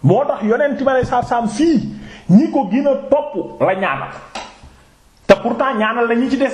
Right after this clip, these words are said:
te ñoom ñépp, te fii kenn nangu ko cee topp, ñépp def nañ li, li nga xam ne moom la Alxuraan wax. Mais ñi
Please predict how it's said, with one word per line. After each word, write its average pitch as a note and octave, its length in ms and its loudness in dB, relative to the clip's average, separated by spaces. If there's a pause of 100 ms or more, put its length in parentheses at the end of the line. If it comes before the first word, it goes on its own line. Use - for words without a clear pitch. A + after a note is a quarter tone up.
(140)
te A#3 80 2
ñoom D4+ 320 0
ñépp, - 880 -6
te G3+ 140 4
fii D4 480 -4
kenn D#4 240 0
nangu D4+ 500 0
ko B3 220 0
cee A3 100 -2
topp, - 280 -4
ñépp B3 360 0
def A#3 160 -2
nañ G#3 160 -2
li, G3 80 2 (300)
li B3 80 2
nga B3+ 100 0
xam A3 220 -2
ne A3+ 80 0
moom G3+ 200 2
la F3 100 0
Alxuraan D3 360 -2
wax. F#2+ 120 -6 (360)
Mais A3 380 4
ñi A#3+ 180 0